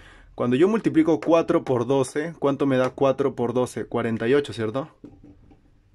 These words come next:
Cuarenta y ocho. Bueno, acá resto y me da exacto, por ende acá también tendría que haber sido cuatro ocho. ¿Ok? Luego mira, sale cero, baja el nueve,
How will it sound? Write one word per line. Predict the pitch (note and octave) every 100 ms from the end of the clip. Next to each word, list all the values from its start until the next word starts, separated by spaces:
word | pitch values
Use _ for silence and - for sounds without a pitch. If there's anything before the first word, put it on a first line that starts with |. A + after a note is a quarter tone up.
| _ _ - -
Cuarenta | A#2 A2 A2+ A2+
y | A2+
ocho. | - - -
Bueno, | - A#2 G#2+
acá | G#2
resto | D3 E3 F3
y |
me | D#3+ B2+
da |
exacto, | C3 - F3 - - A2
por | A#2+ A#2+
ende | C3 C3
acá | B2+
también | B2 B2 B2 B2+
tendría | A#2+ A#2 A#2 A#2
que | A#2
haber | A2+ A2
sido | A2 A#2 A2+
cuatro | A2+ G#2+ A#2+
ocho. | C3 C3 - - _ _ _ _ _ _ _ _ _ _ _ _
¿Ok? | - G#2+ B2+ D#3 E3 _ -
Luego | B2 C3+ C#3+
mira, | C#3 A#2 - _ _
sale | - C#3 C#3+
cero, | E3+ F#3 F#3
baja | C3 D#3 -
el | C#3 B2+
nueve, | C3+ C#3 C#3 G3